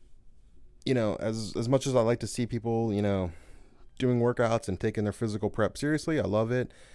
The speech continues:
Um, you know, we can't be afraid to kinda open things up here a little bit and, uh,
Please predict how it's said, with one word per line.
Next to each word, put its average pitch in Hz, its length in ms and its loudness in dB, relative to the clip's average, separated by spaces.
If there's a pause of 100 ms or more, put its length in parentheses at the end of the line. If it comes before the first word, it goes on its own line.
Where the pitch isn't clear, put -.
(180)
Um, 98 400 -2 (380)
you 113 120 -6
know, 101 120 -2
we 101 100 -4
can't 123 260 -2
be 131 80 0
afraid 113 280 -2
to 92 60 -2
kinda 107 300 -2
open 107 280 -2
things 98 240 -2
up 107 200 2
here 98 120 0
a 90 40 0
little 87 200 -2
bit 87 340 -4
and, 85 340 -6
uh, 85 220 -4